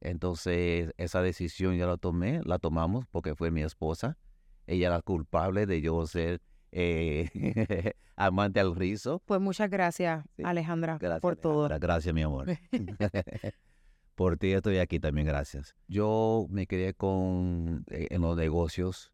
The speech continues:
Speaker 1: Eh, mis tíos y mi, mi papá tenían negocio y yo de lo, de pequeño he estado trabajando con ellos.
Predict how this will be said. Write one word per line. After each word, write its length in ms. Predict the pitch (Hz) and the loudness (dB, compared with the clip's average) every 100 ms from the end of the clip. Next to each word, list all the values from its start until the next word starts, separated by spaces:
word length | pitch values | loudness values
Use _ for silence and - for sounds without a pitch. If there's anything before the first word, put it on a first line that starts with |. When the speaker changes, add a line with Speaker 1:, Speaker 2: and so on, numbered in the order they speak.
| - | -10
Speaker 1:
Eh, 300 | 78 78 80 | -4 -2 0
mis 260 | 80 78 | 2 0
tíos 540 | - 90 85 87 87 - | 0 2 4 2 0 -2
y 100 | 80 | -4
mi, 520 | 78 76 76 76 73 | -2 0 0 0 -2
mi 140 | 69 82 | 0 -2
papá 360 | 78 - 85 | -2 -2 -2
tenían 300 | 82 80 82 | 0 0 0
negocio 560 | 85 82 82 80 104 110 | 0 0 0 0 0 -2
y 180 | - 76 | -2 -2
yo 220 | 73 76 | 0 0
de 160 | 80 78 | 0 0
lo, 220 | 76 73 | -2 -4
de 180 | - 73 | -4 -6
pequeño 540 | - 73 80 78 98 101 | -4 -4 0 2 2 0
he 100 | 82 | -2
estado 280 | 82 78 80 | -2 0 0
trabajando 480 | 76 78 80 76 | 0 0 -2 -2
con 180 | 71 73 | -4 -2
ellos. 320 | 82 78 73 | -2 -2 -6